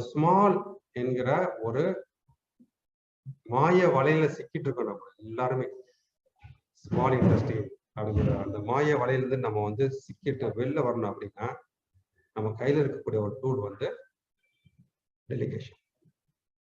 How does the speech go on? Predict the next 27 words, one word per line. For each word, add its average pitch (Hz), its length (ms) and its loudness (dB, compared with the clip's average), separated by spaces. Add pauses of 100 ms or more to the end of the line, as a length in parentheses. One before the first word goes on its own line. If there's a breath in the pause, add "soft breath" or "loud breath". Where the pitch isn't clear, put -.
(500)
இதுல 127 140 -4
இதோட 117 240 -6
பெனிஃபிட். 107 400 -10 (1400)
நாம 143 280 2
வந்து 165 200 4 (560)
ரியலா 202 400 4 (580)
இத 131 180 -2
வந்து 139 260 2 (120)
ஒரு 131 180 2 (560)
சடங்கா 196 420 6
பண்ணாம, 127 400 2 (580)
அந்த 113 280 -6 (120)
fear 170 300 0
of, 185 80 0 (120)
fear 170 260 2
of 160 140 0
failure, 135 360 2 (460)
fear 147 240 4
of 147 120 0
success, 110 320 -6 (140)
இந்த 113 180 -8
ரெண்டு 180 380 2
பத்தி 147 300 0
நம்ம 120 160 -2
வந்து 139 180 -2 (260)
தரவா 151 380 0 (140)
தெரிஞ்சு 123 340 -2